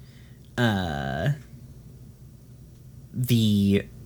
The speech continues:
I also, I think, uh, like, another thing between, um, Can't Go Back, right? That was the first episode, yeah.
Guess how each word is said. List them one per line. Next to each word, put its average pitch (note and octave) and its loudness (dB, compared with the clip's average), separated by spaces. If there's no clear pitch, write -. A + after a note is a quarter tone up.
I F3 12
also, F#3 8
I E3+ 10
think, A#3 8
uh, C#3 8
like, C#3 6
another C#3+ 8
thing C3+ 4
between, C#3+ 8
um, A2+ 8
Can't D#3 6
Go C3 12
Back, A2 6
right? C3 4
That C#3 6
was C#3 4
the C#3 2
first C#3+ 2
episode, C#3 6
yeah. G2+ 6